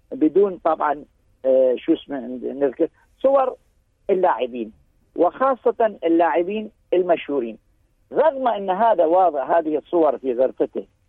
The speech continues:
يعني قد لا يحب هذا اللاعب بقدر ما يحب فنون ومهارات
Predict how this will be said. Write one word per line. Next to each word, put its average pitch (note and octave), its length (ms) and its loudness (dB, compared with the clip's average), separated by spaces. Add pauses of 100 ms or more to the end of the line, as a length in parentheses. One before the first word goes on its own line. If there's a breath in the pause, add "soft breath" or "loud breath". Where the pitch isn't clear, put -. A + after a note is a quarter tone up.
(320)
يعني C#3 400 -2
قد G#3 220 0
لا C4 180 2
يحب F#3+ 400 -2
هذا E3+ 260 2
اللاعب F3+ 420 0
بقدر C4+ 720 0
ما F#3+ 240 0
يحب G#3+ 300 0 (140)
فنون C4+ 340 2
ومهارات F#3 680 2